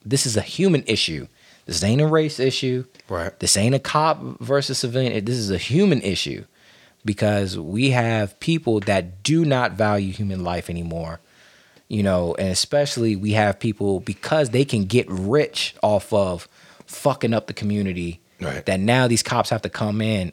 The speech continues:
Speaker 1: and these cops have to play by a different
Speaker 2: Set of
Speaker 1: rules.
Speaker 2: rules, yeah.
Speaker 1: Yeah. Because I can tell you, a small town cop in a rural Louisiana,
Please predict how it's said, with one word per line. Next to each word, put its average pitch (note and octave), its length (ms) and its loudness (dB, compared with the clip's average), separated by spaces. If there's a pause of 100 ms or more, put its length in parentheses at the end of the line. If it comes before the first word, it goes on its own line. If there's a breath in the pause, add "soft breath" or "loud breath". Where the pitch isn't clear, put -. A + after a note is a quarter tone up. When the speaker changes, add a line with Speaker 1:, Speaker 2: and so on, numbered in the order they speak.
Speaker 1:
and G#2+ 140 0
these F#2+ 140 -2
cops - 300 -2
have G2 200 -6
to F2 300 -8 (380 soft breath)
play B2+ 360 0
by G#2 280 0
a F2+ 60 -2
different G2 520 -4 (500)
Speaker 2:
Set F#2+ 160 -4
of A#2 60 0
Speaker 1:
rules. C3 480 0
Speaker 2:
rules, - 0 -
yeah. F3 120 -4
Speaker 1:
Yeah. G#2+ 360 0 (720 soft breath)
Because A2+ 420 0
I A2 100 2
can C3+ 140 0
tell E3+ 240 2
you, G#2+ 280 0
a - 80 -4
small D#3+ 380 0
town B2+ 300 0
cop A2+ 300 0
in G2+ 80 -4
a F#2+ 60 -4
rural C3 600 2
Louisiana, A#2+ 760 0